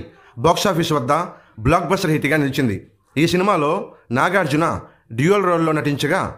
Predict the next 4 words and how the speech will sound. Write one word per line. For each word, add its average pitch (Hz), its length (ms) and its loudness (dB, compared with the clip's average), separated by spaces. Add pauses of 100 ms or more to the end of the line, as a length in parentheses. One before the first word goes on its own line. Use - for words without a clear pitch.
(280)
రమ్యకృష్ణ, 190 500 0 (260)
సౌందర్య 156 500 0 (460)
హీరోయిన్లుగా 170 480 2
నటించారు. 151 500 0